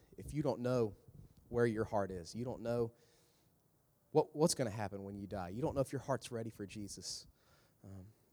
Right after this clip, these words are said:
I wanna encourage you to make things right with God tonight. If you don't know how to do that, or if you have questions about that, um, chat with me when we go down to Tag, or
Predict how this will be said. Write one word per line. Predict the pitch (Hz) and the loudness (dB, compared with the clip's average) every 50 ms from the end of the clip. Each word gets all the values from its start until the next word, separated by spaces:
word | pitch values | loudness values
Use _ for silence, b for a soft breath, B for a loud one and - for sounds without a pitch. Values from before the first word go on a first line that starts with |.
| _ | _
I | - | -8
wanna | 127 151 147 113 | -6 -6 -4 -6
encourage | 107 - - - 123 117 110 113 | -6 -8 -10 -10 -10 -10 -10 -10
you | 117 110 113 | -10 -8 -8
to | 104 92 87 - _ | -8 -8 -10 -14 _
make | - 110 107 117 | -12 -10 -10 -10
things | - - 113 107 101 - | -8 -8 -10 -10 -8 -6
right | 110 104 101 104 - | -4 -4 -4 -4 -6
with | 85 87 - | -10 -16 -12
God | - 98 90 92 92 92 | -10 -8 -6 -6 -6 -8
tonight. | - - 82 82 85 92 92 87 - _ _ B B B B B B B B B B _ | -10 -14 -14 -14 -14 -14 -16 -16 -18 _ _ B B B B B B B B B B _
If | - - - | -12 -6 -4
you | 127 | -4
don't | 127 82 | -4 -2
know | 107 117 | -4 -4
how | 98 95 113 110 113 | -4 -2 0 0 0
to | 113 | 0
do | 107 113 117 117 110 | 0 -2 -4 -6 -4
that, | 113 113 110 104 | -2 -2 -2 -2
or | 98 | -4
if | 95 98 104 - | -6 -10 -10 -8
you | 117 120 | -6 -6
have | 101 - | -6 -8
questions | - - - 107 101 - - - 117 107 | -10 -12 -10 -10 -10 -10 -10 -10 -10 -10
about | 113 101 110 104 95 - | -8 -6 -6 -6 -6 -6
that, | - 104 107 104 - _ _ _ _ b b b b b b b b b - | -8 -8 -8 -8 -12 _ _ _ _ b b b b b b b b b -20
um, | 82 87 85 82 82 87 92 b b b b b b b _ _ b b b b b - | -18 -16 -16 -16 -18 -20 -20 b b b b b b b _ _ b b b b b -12
chat | - - 104 110 - | -6 -4 -4 -4 -4
with | - 123 113 - | -4 -8 -8 -8
me | 117 113 113 120 117 b b b b b _ _ _ - | -8 -8 -8 -8 -10 b b b b b _ _ _ -16
when | 117 107 | -12 -10
we | 107 104 | -10 -6
go | 104 110 | -6 -4
down | 104 107 107 107 | -4 -4 -4 -6
to | 104 | -8
Tag, | 98 - - 101 98 104 107 110 110 98 | -10 -12 -10 -6 -4 -4 -4 -4 -4 -6
or | 90 85 | -10 -14